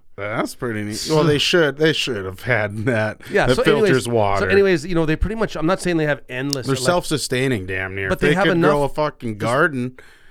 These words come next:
Speaker 2: So they've
Speaker 1: <laughs> they'd
Speaker 2: got,
Speaker 1: be set.
Speaker 2: they've got these guns that, uh, essentially they shoot a rail.
Speaker 1: Which,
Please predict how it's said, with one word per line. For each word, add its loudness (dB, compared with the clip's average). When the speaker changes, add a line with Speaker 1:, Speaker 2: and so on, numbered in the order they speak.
Speaker 2:
So -2
they've 4
Speaker 1:
<laughs> -2
they'd -2
Speaker 2:
got, 2
Speaker 1:
be 0
set. 0
Speaker 2:
they've -6
got -6
these -8
guns 0
that, -4
uh, -6
essentially -2
they -10
shoot -4
a -2
rail. -8
Speaker 1:
Which, -2